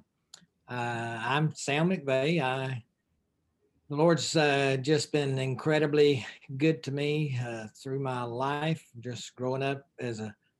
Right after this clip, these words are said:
Free Will Baptist, uh, grew up in the panhandle of Florida, and then came to, um,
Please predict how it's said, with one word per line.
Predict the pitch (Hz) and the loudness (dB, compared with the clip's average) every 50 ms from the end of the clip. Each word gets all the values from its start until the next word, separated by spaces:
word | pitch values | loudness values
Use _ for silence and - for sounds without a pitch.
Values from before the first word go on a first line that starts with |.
| _ _ _ _ _ | _ _ _ _ _
Free | - 151 151 | 2 4 4
Will | 151 151 151 147 | 6 6 6 6
Baptist, | 135 147 156 160 160 156 160 165 151 - - - - | 6 4 4 4 2 2 2 0 0 0 -4 -6 -4
uh, | 135 131 123 120 117 110 - _ _ _ _ _ _ _ _ _ | -4 -4 -2 -4 -6 -6 -10 _ _ _ _ _ _ _ _ _
grew | - 135 143 151 | 0 2 2 2
up | 151 147 - | 2 0 -2
in | 151 | -2
the | 147 135 | -2 -2
panhandle | 113 - 143 151 156 147 135 131 156 160 151 147 143 135 127 | -2 -2 -2 0 0 0 2 2 2 2 2 0 0 -2 -2
of | 123 117 - | -4 -6 -8
Florida, | - - 147 147 156 156 160 160 170 175 190 190 170 - - _ - | -8 -4 -2 0 2 2 4 2 2 2 2 0 -2 -2 -6 _ -16
and | 120 110 107 107 107 107 107 | -12 -10 -8 -6 -6 -8 -8
then | 120 123 120 120 117 - _ _ _ _ _ _ _ _ _ _ _ - | -8 -10 -10 -12 -12 -14 _ _ _ _ _ _ _ _ _ _ _ -20
came | - 156 - 131 135 135 135 131 | -20 -10 -6 -4 -4 -4 -4 -6
to, | 120 - 131 127 123 120 117 117 | -6 -6 -4 -4 -4 -4 -6 -6
um, | 113 113 110 107 107 104 104 104 | -6 -6 -8 -8 -8 -8 -8 -10